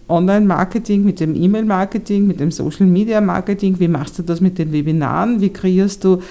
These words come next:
Membership-Bereiche? Wie, wie kreierst du Online-Kurse? Ja, und so ist es halt gekommen, dass ich auf der einen Seite anderen Unternehmen helfe, eben ihr Online-Business aufzubauen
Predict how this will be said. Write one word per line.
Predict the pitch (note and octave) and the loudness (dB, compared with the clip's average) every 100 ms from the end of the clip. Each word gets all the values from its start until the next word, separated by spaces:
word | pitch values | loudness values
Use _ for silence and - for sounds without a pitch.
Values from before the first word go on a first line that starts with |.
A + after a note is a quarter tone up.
| - - | -18 -2
Membership-Bereiche? | E3+ D3+ F3 A#3+ B3 - A3 - G#3 - F3 F#3 - F3+ | 0 4 4 4 2 0 -4 -2 -2 0 0 -2 -2 0
Wie, | F#3 D#3+ - | 2 0 -2
wie | E3 | -4
kreierst | - F#3+ F#3+ F#3+ - | -2 2 2 0 -2
du | - | -2
Online-Kurse? | D#3 G#3 A#3+ A#3+ B3 A#3+ A#3+ A#3+ C4 C4 - - - - - - | 2 4 4 2 2 0 0 2 0 0 -12 -20 -20 -20 -18 -2
Ja, | F4 F#3+ | 4 4
und | - G3 G#3+ | 2 0 2
so | B3 | 2
ist | B3+ C#4+ | 2 2
es | B3+ | 0
halt | C4 B3+ | 0 0
gekommen, | B3+ B3+ A#3+ | 0 2 2
dass | A#3 A#3+ | 2 0
ich | A3+ | -2
auf | A3+ | -2
der | A3+ E3+ | -2 2
einen | F3+ F#3+ | 4 4
Seite | F#3 D#3+ - | 2 -2 -2
anderen | - F#3+ C4 D4 C4 | 0 2 2 2 4
Unternehmen | C4 C4 G#3 F#3+ G3 G3+ | 2 2 0 2 4 4
helfe, | E3+ F3 F3+ F#3 | 4 2 0 -6
eben | - D3 D#3 | -2 -2 -2
ihr | - G3+ - | 0 0 2
Online-Business | F3 F#3 E3+ E3 E3 D#3+ D3+ | 2 4 4 0 -4 -4 -6
aufzubauen | - - - - - F3+ F3+ G3 | -2 -4 -2 -6 0 2 2 0